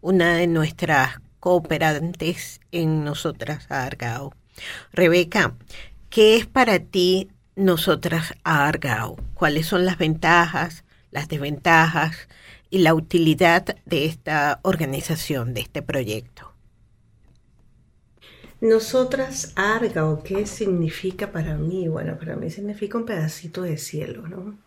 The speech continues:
Speaker 2: <laughs> Nosotras Argao es, o sea, yo pienso en, en Nosotras Argao y, y, y, y veo, veo amor, veo dedicación, veo mucha lucha. Eh, Nosotras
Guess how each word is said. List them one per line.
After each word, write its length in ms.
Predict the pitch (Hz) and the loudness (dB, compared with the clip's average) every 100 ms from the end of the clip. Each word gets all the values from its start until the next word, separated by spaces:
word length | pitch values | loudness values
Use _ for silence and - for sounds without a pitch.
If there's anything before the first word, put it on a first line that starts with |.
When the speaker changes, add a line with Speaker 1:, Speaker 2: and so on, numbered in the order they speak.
| - | -12
Speaker 2:
<laughs> 1120 | 160 185 - - - - 240 - - - - | -6 -6 -8 -14 -16 -14 -14 -14 -20 -16 -4
Nosotras 480 | 180 175 185 208 - | -2 -2 -2 -4 -2
Argao 840 | 175 185 202 220 220 240 247 254 - _ _ | -2 -2 -4 -6 -4 -4 -4 -8 -16 _ _
es, 880 | 185 175 175 180 - - - - - - - _ _ - - | -2 0 -2 -4 -6 -6 -8 -10 -18 -20 -20 _ _ -20 -20
o 180 | - | -18
sea, 360 | - 170 101 - | -10 -6 -6 -8
yo 160 | 202 - | -10 -2
pienso 380 | 202 208 240 | 0 0 0
en, 240 | 240 202 170 | 0 0 -2
en 100 | 165 | -2
Nosotras 380 | 165 170 202 202 | -2 -4 -8 -6
Argao 460 | 190 190 208 208 | -6 -6 -6 -4
y, 100 | 175 | -6
y, 280 | - 170 - | -6 -10 -10
y, 300 | 175 165 - | -8 -6 -6
y 20 | 175 | -6
veo, 600 | 175 170 180 185 185 180 - _ _ _ _ _ _ | -4 -4 -4 -4 -8 -10 -18 _ _ _ _ _ _
veo 220 | - 185 180 | -6 -4 -2
amor, 460 | 170 160 156 156 - _ _ _ _ _ _ _ - | -2 -2 -4 -8 -20 _ _ _ _ _ _ _ -8
veo 320 | 185 185 185 | -2 0 0
dedicación, 1000 | 190 175 160 160 - 208 190 - 180 180 | 0 -2 -4 -6 -8 -8 -6 -8 -10 -6
veo 260 | 185 214 185 | -4 -2 -4
mucha 520 | 180 180 180 - 170 | -4 -4 -6 -6 -6
lucha. 460 | 165 - - 110 _ _ _ _ _ _ _ _ _ _ _ _ _ - | -4 -6 -10 -16 _ _ _ _ _ _ _ _ _ _ _ _ _ -16
Eh, 320 | 185 175 175 | -10 -8 -4
Nosotras 500 | 180 175 175 185 208 | -2 -2 -4 -6 -6